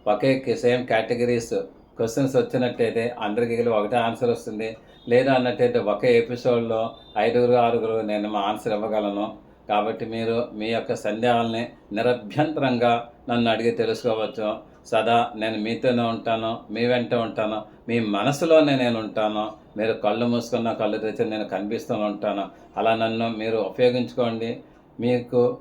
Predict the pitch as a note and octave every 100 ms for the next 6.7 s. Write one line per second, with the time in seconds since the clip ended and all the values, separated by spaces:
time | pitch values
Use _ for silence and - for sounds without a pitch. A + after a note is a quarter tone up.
0 | - G#2+ A#2+ B2 - - A2+ B2 A#2 A#2
1 | A#2 A#2+ A2+ A2 - G2+ A#2 C3 - B2
2 | A#2 A2+ A#2 - - - A#2 A2+ G#2+ A2
3 | - - A2+ A#2+ - - - A#2 - A#2
4 | A2+ G#2+ A2 A2+ A#2+ A2 A2+ A2+ G#2+ G#2+
5 | A2 G2 A2 G#2 G#2 G2+ - - - G#2+
6 | A#2+ A2+ A2+ A#2 A#2+ B2